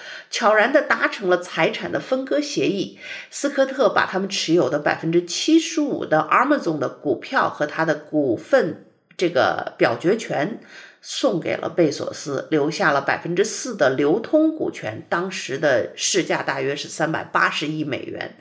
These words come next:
于是呢，他个人成为世界上最富有的女性之一了。那么他们两个的夫妻关系，大概很多朋友都知道，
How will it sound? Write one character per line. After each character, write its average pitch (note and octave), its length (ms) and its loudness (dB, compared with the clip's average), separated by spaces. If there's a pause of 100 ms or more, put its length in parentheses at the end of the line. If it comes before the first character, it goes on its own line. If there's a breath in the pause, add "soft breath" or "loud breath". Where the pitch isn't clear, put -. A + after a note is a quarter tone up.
(480 loud breath)
于 B3 120 2
是 D4 260 4
呢， A3+ 140 4
他 B3+ 200 0
个 B3 340 4
人 E3+ 180 4
成 C#3 220 -6
为 D3+ 100 2
世 E3 220 -4
界 C#3 140 -4
上 C3+ 260 -8
最 G#3 300 2
富 E3+ 240 -2
有 A#2+ 120 2
的 C3+ 140 -2
女 C#3 220 -6
性 C3+ 320 -4
之 C3+ 160 -6
一 C#3+ 180 0
了。 C3 220 -2 (1400)
那 A3 120 -2
么 F#3 160 4
他 G#3+ 240 2
们 A#3+ 100 -6
两 D3+ 180 2
个 D#3+ 80 0
的 D#3 400 4
夫 - 120 -6
妻 - 140 -6
关 G3+ 220 4
系， F#3+ 160 -2
大 D#3+ 160 2
概 D3+ 120 2
很 B2 180 -6
多 C3+ 120 0
朋 C#3+ 180 -4
友 D#3 40 2
都 E3+ 140 2
知 G3+ 160 -4
道， G3+ 260 -2